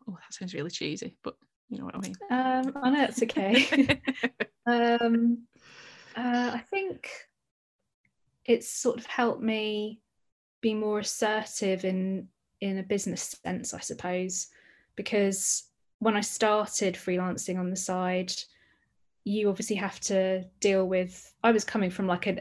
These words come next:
Speaker 2: the place of being an in-house, being in an in-house marketing department. So we didn't have, uh, clients I had to talk to and all of that stuff. But when I started freelancing on the side, I had to be that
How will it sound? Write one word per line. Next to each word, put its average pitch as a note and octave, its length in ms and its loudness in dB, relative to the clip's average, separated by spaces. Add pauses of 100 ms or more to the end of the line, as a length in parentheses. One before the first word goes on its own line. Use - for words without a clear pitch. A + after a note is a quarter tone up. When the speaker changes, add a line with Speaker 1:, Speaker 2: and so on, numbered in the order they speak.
(120)
Speaker 2:
the F#3 80 -2
place F#3+ 420 0
of F#3 120 -6
being F#3+ 200 0
an F#3 80 0
in-house, F3+ 760 -4 (280)
being G#3+ 260 8
in F#3+ 100 2
an F#3+ 120 0
in-house F#3+ 640 0
marketing G#3 500 -2
department. F3+ 680 -4 (520)
So G3 380 2
we A#3 160 6
didn't A3+ 220 6
have, F#3 440 -2 (640)
uh, - 200 -10
clients G3 500 4
I - 60 -2
had F3+ 120 -6
to F#3 80 -8
talk F#3 320 -2
to - 160 -2 (240)
and F3+ 340 0 (160)
all F#3+ 140 0
of F3+ 60 -4
that F#3+ 220 -6
stuff. - 380 -4
But G3 120 -4
when A3 140 4
I G#3 80 0
started F#3+ 500 -2
freelancing G3 540 -2
on F3+ 100 -4
the F#3+ 60 -6
side, F#3 440 0
I F#3 320 -2 (440)
had A3 240 2
to A3+ 120 0
be A3 260 4
that F#3 320 0